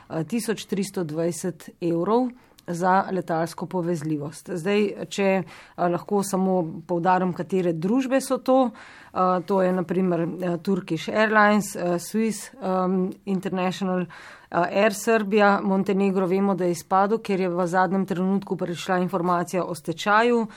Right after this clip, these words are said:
Lufthansa, Air France, Wizz Air, lot, em, in tako naprej, ne. Zdaj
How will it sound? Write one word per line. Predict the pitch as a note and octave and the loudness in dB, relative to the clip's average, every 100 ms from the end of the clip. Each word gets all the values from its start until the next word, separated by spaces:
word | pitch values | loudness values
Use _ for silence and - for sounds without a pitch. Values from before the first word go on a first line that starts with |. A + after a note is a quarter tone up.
| - - - - | -18 -20 -16 -6
Lufthansa, | A3 A3 - A3 G#3+ G#3+ G#3 G3 - | -4 -4 -2 0 2 2 2 0 0
Air | F#3+ G3 | -2 -2
France, | - F#3 F#3 F#3 F#3 | -2 -2 -2 -4 -6
Wizz | G3+ F#3 G3+ E3 | -6 -2 -2 -2
Air, | F3 F3 D#3+ | -2 -2 -2
lot, | F3 F3 F3 - - - | -2 -2 -4 -12 -20 -12
em, | F3 E3+ E3 E3 | -6 -4 -4 -8
in | - E3+ | -10 -10
tako | - | -8
naprej, | E3+ E3 D#3+ D3+ | -6 -6 -8 -6
ne. | E3+ G#3+ | -4 -4
Zdaj | F3 A#3+ B3 | 0 2 2